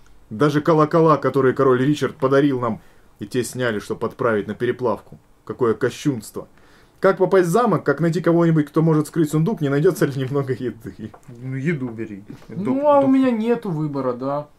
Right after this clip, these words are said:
Speaker 3: Сундук мы знаем, как вскрыть. Как попасть, попали. Давай еду.
Speaker 1: Здесь осталось немного вина для причастия.
Speaker 3: О.
Speaker 1: Прими его с моим благословением.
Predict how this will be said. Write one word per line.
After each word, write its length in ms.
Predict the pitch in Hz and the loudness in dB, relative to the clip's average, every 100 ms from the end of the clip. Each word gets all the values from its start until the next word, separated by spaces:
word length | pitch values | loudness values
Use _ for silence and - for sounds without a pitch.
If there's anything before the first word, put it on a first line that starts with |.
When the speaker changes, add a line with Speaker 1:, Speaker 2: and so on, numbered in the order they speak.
| _ - | _ -10
Speaker 3:
Сундук 380 | 170 156 196 | -6 -4 -4
мы 100 | 180 135 | -6 -6
знаем, 300 | 131 156 151 | -6 -6 -6
как 120 | 131 | -12
вскрыть. 320 | - 131 123 | -16 -18 -14
Как 140 | 143 135 | -14 -12
попасть, 380 | 143 - 139 | -10 -6 -6
попали. 420 | - 117 123 127 120 | -8 -14 -10 -8 -8
Давай 280 | 110 135 | -10 -8
еду. 240 | 185 120 113 127 | -8 -8 -10 -10
Speaker 1:
Здесь 500 | 120 104 139 160 - | -10 0 0 0 -2
осталось 480 | 123 - 143 143 135 | -8 -2 2 2 0
немного 340 | 139 143 143 143 | 0 0 2 2
вина 320 | 143 147 131 | 2 2 2
для 160 | 107 | 0
причастия. 680 | 110 113 104 113 98 - 90 87 - | -4 -6 -4 -4 -4 -8 -10 -12 -8
Speaker 3:
О. 60 | 160 | -2
Speaker 1:
Прими 300 | 151 175 208 | 2 2 2
его 180 | 127 | 2
с 120 | 110 - | -2 -4
моим 240 | 110 104 | -2 -2
благословением. 760 | 104 104 - 110 104 92 90 | -2 -4 -4 -2 -2 -4 -8